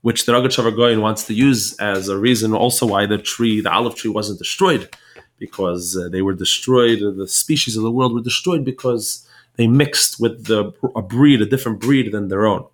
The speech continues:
Anyways, that was every, that was all from the Rogatchover. All that Rebbe is taking is, well, the point is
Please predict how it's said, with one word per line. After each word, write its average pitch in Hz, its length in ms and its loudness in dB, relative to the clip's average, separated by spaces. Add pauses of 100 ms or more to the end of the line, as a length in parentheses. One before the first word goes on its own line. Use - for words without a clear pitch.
(200)
Anyways, 147 240 4
that - 180 0
was - 300 -4
every, 185 160 2
that 170 180 2
was 180 140 0
all 156 160 2
from 135 180 -4
the 113 80 0
Rogatchover. 95 640 -2 (760)
All 220 160 4
that 196 100 4
Rebbe 139 120 2
is 135 120 2
taking 101 540 -2
is, 104 260 -10
well, 110 100 -8
the 107 80 -8
point 147 460 -2
is 113 640 0